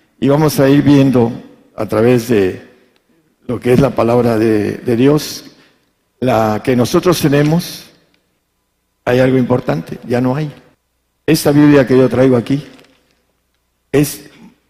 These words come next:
mucho, muy difícil encontrarla. Traten de encontrarla. El diablo la escondió, porque aquí está la verdad. Tiene el noventa y cuatro punto y pico de,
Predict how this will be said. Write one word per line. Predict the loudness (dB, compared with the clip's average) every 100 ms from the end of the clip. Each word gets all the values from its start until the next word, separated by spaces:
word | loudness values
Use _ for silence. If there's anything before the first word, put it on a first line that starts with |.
| -8
mucho, | -4 -2 -2 -2 -2
muy | 2
difícil | 0 0 -2 -2 -4
encontrarla. | -2 -4 -4 -6 -6 -14 -20 _ _ _ _ _ _ _ _ _ _ _
Traten | 0 2 2
de |
encontrarla. | 2 2 2 0 0 -6 -12 -20 _ _ _ _ _ _ _ _ _ _ _
El | -4
diablo | 0 2 2 2
la | 0
escondió, | -2 -2 0 0 -2 -16 _ _
porque | -10 -6
aquí | -4 -4
está | -4 -4
la | -4
verdad. | -4 -6 -8 -10 _ _ _ _ _ _ _ _ _
Tiene | 0 2 0 0
el | -2 0
noventa | 0 0 0 -2
y |
cuatro | 0 -2 0 0 0 -2 -6
punto | -4 -4 -2 -2 0
y | -2
pico | -4 -4 -2 -2
de, | -2 -4 -8